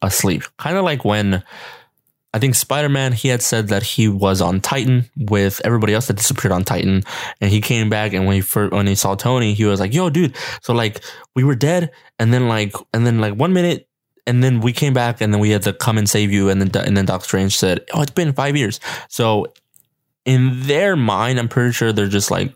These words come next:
it, it was, it was like that, right? But for us, it was, like, a couple years, right? So she comes back, and she's in the hospital, and she's seeing everybody else come back, and she's going looking for her mom,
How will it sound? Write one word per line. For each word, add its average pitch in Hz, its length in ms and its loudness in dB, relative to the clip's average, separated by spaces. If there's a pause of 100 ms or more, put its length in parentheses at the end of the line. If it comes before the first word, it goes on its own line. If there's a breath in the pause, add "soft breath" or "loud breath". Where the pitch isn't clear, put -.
(140)
it, 110 180 -2
it 123 80 2
was, 113 300 0 (100)
it 120 40 0
was 107 140 2
like 90 140 -2
that, - 260 -8 (180)
right? 101 360 -2
But - 280 -2
for - 220 -2
us, 104 260 0
it 110 60 0
was, 95 160 2
like, 92 120 0
a 95 80 -2
couple 92 260 0
years, - 280 -2 (120)
right? 95 200 -2 (280 loud breath)
So - 120 0
she 123 120 -6
comes 190 180 0
back, 104 300 -2 (280 loud breath)
and 98 480 -2
she's 107 120 2
in 110 80 2
the 110 40 0
hospital, 98 460 0
and 95 100 0
she's 95 600 0 (220)
seeing 104 360 0
everybody 104 380 0
else 120 160 0
come - 180 -2
back, 85 220 0
and 95 140 0
she's 113 120 -4
going 113 320 0 (440 loud breath)
looking 101 260 2
for 120 120 0
her 120 120 2
mom, 92 340 0